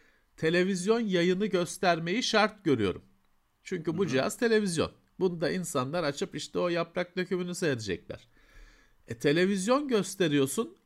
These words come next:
Speaker 1: Gösterdiğin içerikten telif hakkı bilmem ne şeyi geliyor, ihtarı geliyor.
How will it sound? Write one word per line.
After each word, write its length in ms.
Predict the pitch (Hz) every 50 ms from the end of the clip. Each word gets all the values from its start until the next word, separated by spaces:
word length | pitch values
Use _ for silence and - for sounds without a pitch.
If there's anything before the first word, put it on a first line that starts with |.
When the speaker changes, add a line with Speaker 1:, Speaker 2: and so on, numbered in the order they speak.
| _ _ _ _ _ _ _ _ _ _ _ _ _ _ _ -
Speaker 1:
Gösterdiğin 760 | 131 143 165 175 170 - - 220 208 220 196 208 254 262 269
içerikten 640 | 233 - - 220 190 202 190 - - 247 262 285 269
telif 320 | - 233 226 262 262 -
hakkı 320 | 233 208 - - - 269
bilmem 440 | 254 254 247 254 254 247 247 247 262
ne 100 | 262 254
şeyi 300 | 233 - 254 247 247 233
geliyor, 340 | 214 208 165 131 110 104 113
ihtarı 420 | 147 151 151 - - 220 220 226
geliyor. 400 | 233 196 196 160 120 104 82 -